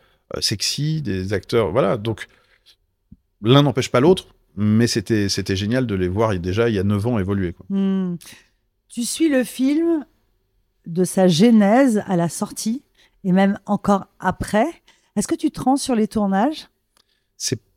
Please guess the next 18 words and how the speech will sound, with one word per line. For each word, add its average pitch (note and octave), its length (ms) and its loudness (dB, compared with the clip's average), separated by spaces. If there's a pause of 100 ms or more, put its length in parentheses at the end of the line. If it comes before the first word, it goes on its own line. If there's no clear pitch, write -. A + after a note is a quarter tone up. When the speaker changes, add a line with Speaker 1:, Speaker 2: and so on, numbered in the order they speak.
Speaker 1:
alors, G#2+ 380 0
moi, B2 260 2
je C#3+ 120 0
suis - 280 -2
le C#3+ 120 0
film C#3+ 260 -4
du G#2+ 100 -2
début C3+ 320 0
jusqu'à A#2 320 -4
la G2 140 -2
fin, C#3 260 -4
et G2 80 0
effectivement, G#2 560 -4
encore G#2+ 240 -2
après, A2+ 320 -4
comme F#2 160 -8
tu E2+ 140 -12
dis. E2 180 -12